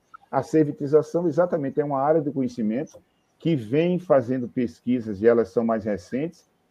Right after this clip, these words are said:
e Henrique tem um site maravilhoso sobre isso, que mostra muita coisa boa sobre esse processo de servitização, com conceitos,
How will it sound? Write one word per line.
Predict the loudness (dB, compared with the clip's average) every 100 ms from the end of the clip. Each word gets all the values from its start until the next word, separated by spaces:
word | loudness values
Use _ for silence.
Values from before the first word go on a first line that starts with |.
| _
e | -2 0
Henrique | 2 0 0 -2
tem | -4
um | -4
site | -2 2 2 0 _
maravilhoso | -2 0 2 2 2 0 -2 -2 -2 -2 -6
sobre | -6 -4 -4 -2 -2
isso, | -4 _ _ _ _
que | -2
mostra | 2 2 2 0
muita | 0 4 4 4 2
coisa | 0 0 0
boa | 0 4 4
sobre | 2 0 2 2 0 0
esse | 0 2
processo | 2 2 4 4 4
de | -2
servitização, | 0 0 -4 0 0 0 -2 0
com | 0 0
conceitos, | 0 -2 0 2 4 2 -6